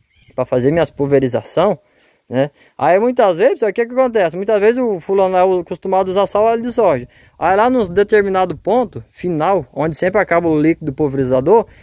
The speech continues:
ele começa a achar lá umas plantas sapecadas, umas plantas queimadas, né? E não sabe por que que essas plantas lá no final da pulverização tá ficando queimada, tá ficando sapecada. Porque a gente sabe que óleo e água não se mistura. Então assim, a gente precisa de algo,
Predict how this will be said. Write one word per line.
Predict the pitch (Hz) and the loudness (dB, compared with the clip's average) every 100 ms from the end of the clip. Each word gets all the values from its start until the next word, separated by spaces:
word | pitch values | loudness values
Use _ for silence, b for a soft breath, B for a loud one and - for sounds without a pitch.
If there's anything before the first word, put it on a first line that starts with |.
| b - | b -4
ele | 160 | -4
começa | 185 196 196 | -2 -2 -2
a | 208 | -2
achar | 202 | 0
lá | 196 | 0
umas | 214 220 | 0 -2
plantas | - 180 180 170 | -4 -4 -2 -2
sapecadas, | 160 143 151 - 196 175 151 | -4 -4 -4 0 0 0 -2
umas | 147 | -4
plantas | - 131 135 135 | -4 -6 -4 -4
queimadas, | 156 165 160 202 180 - b b b | -4 -2 0 0 -2 -12 b b b
né? | - 135 | -4 0
E | 165 | 0
não | 170 | 0
sabe | 180 196 | 2 0
por | 202 202 | 2 0
que | 170 196 | 2 0
que | 208 | 0
essas | 202 202 | -2 -2
plantas | - 175 180 175 | -2 -2 0 0
lá | 175 | 0
no | 170 | -2
final | - 160 151 | -4 -2 0
da | 151 | 0
pulverização | 143 151 156 151 160 165 180 | -2 -4 -2 0 -2 -2 -2
tá | 196 | -2
ficando | - 180 | -2 -4
queimada, | - 175 156 165 | -2 0 0 0
tá | 180 | -2
ficando | 170 185 | -2 -2
sapecada. | - 214 208 151 113 120 B B B B | -2 -2 0 0 -2 -8 B B B B
Porque | 139 175 | -2 0
a | |
gente | 160 202 | 2 0
sabe | 185 147 120 | 0 0 -2
que | 135 131 107 _ - | -6 -6 -6 _ -6
óleo | 156 226 254 254 240 _ | 0 2 2 -2 -8 _
e | 165 180 | -2 0
água | 180 208 240 | 0 -2 -4
não | 220 | -4
se | 202 | -4
mistura. | 226 240 - 233 156 110 _ b b b b b - | -6 -6 -6 -4 -4 -8 _ b b b b b -6
Então | 123 180 | 0 2
assim, | 196 185 131 | 0 -4 -6
a | - 135 | -2 -2
gente | 156 196 | -2 -4
precisa | - 170 196 185 | -8 -6 -2 -2
de | 170 | 2
algo, | 170 214 247 160 | 2 4 0 -4